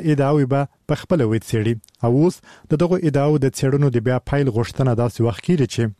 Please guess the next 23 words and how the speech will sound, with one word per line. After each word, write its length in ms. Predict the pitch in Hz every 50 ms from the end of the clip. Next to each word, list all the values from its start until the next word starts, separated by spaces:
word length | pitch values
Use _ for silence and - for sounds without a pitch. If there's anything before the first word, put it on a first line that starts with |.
| _ - -
طالبانو 420 | 143 147 151 151 170 175 175 - -
په 40 | 143 139
اګست 300 | 131 143 147 - - 156
میاشت 180 | 151 147 - - -
کې 140 | 147 143 -
پر 160 | 143 131 127
افغانستان 500 | 113 131 131 123 - - 143 143 135 _ - - - - _ -
ولکه 380 | 110 113 117 110 - - 120 120 127 - _ -
ټینګه 280 | - 123 117 107 113 - -
کړې 200 | 131 113 113 107 120
ده. 140 | 143 135 _ _ _ _ - 120
د 80 | 135 135
سټارز 360 | - - - 151 143 143 139 -
اینډ 120 | 139 131 123 -
سټرایپس 320 | - - 135 135 127 -
ورځپاڼې 400 | 131 123 120 - - 131 127 127 - -
په 60 | 120 113 110
لیکنه، 260 | - - 165 165 160 135 - _ - - - - - - -
د 20 | 208 196
نړیوالې 460 | 196 185 165 156 156 165 170 170 151 123
جنگي 240 | 139 135 131 135 151 143
محکمې 420 | 139 110 - - 131 127 131 131 - -
څارنوالانو 540 | 135 123 123 127 120 120 123 165 175 143